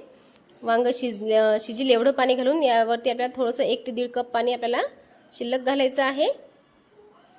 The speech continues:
आणि आता याला उकळी आणून घ्यायची आहे. तुम्ही बघू शकता, उकळी आलेली आहे. आता आपल्याला मोठ्या गॅसवरतीच हे वांग, अ, जवळजवळ ऐंशी टक्के आपल्याला हे वांग शिजवून घ्यायचं आहे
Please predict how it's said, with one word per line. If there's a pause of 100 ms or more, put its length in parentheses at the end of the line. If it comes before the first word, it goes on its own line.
(340)
आणि
आता
याला (240)
उकळी
आणून
घ्यायची
आहे. (580)
तुम्ही
बघू
शकता,
उकळी
आलेली
आहे.
आता
आपल्याला
मोठ्या
गॅसवरतीच (380)
हे
वांग, (360)
अ,
जवळजवळ
ऐंशी
टक्के
आपल्याला
हे
वांग
शिजवून
घ्यायचं
आहे